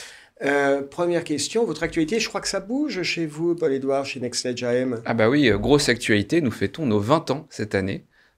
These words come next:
Speaker 2: Donc, euh, nous fêtons cent soixante-neuf investissements.
Speaker 1: D'accord.
Speaker 2: Et autre grosse actualité, nous avons clôturé notre programme championne de levée de fonds, cent trente-cinq millions d'euros levés.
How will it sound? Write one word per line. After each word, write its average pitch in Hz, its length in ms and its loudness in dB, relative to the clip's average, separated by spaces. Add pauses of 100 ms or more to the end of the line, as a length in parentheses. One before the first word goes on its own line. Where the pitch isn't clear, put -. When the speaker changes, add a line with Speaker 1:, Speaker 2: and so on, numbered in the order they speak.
Speaker 2:
Donc, - 160 -14
euh, 98 40 -4
nous 98 120 -2
fêtons 117 380 -2
cent 160 240 -4
soixante-neuf 139 720 -2
investissements. 107 680 -6 (140)
Speaker 1:
D'accord. 123 460 2
Speaker 2:
Et - 100 0
autre 156 320 2
grosse 135 320 2
actualité, 139 560 2
nous 117 220 0
avons 101 180 -2
clôturé 151 460 0
notre 110 160 0
programme 110 420 4
championne 139 760 -2
de 107 140 0
levée 110 200 2
de 101 80 -4
fonds, - 260 -2 (200)
cent 151 220 2
trente-cinq 143 500 0
millions 131 180 2
d'euros 117 220 4
levés. 104 380 2